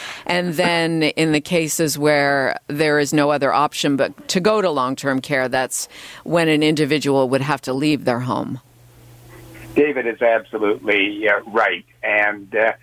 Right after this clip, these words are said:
Speaker 2: for many, for many reasons, uh, home and community care is the answer. Uh, you know, at the be-, most basic level, there's no way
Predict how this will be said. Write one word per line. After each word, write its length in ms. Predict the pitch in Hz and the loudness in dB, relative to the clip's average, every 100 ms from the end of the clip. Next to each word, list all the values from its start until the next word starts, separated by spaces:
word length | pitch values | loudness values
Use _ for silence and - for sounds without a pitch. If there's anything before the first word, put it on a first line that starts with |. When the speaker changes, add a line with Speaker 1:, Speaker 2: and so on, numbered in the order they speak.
| - - | -20 -6
Speaker 2:
for 160 | 127 113 | -2 0
many, 480 | 123 156 160 139 139 | 0 0 0 -2 -4
for 180 | - 120 | -2 -2
many 360 | 113 135 151 131 | 0 0 0 0
reasons, 640 | 104 107 92 92 107 104 107 - | -2 -2 -4 -2 -4 -6 -14 -4
uh, 360 | 117 113 104 - _ _ - | 0 2 2 -2 _ _ -6
home 420 | 139 147 147 143 | 0 2 0 -2
and 240 | 127 113 | -8 -10
community 640 | - 117 113 123 120 117 104 | -12 -10 -6 -4 -6 -8 -12
care 500 | - 107 101 104 - - | -2 0 2 0 -4 -4
is 260 | 131 135 - | 0 0 0
the 160 | 123 113 | 0 2
answer. 560 | 113 117 117 107 87 - _ _ - | 4 2 0 -2 -2 -2 _ _ 0
Uh, 340 | 113 110 107 123 | 2 4 4 2
you 100 | 151 | 2
know, 100 | 127 | 2
at 160 | 139 123 | 0 -2
the 60 | |
be-, 180 | 117 139 135 | 0 0 0
most 240 | 135 117 - | -2 -2 -2
basic 440 | 135 156 165 160 120 | 0 0 0 -6 -2
level, 480 | 113 104 95 120 - _ _ - | 0 2 0 -2 -6 _ _ -2
there's 280 | 123 117 113 | 0 0 -2
no 280 | 120 147 147 | 0 2 0
way 560 | 127 135 127 101 95 | 0 0 2 0 -2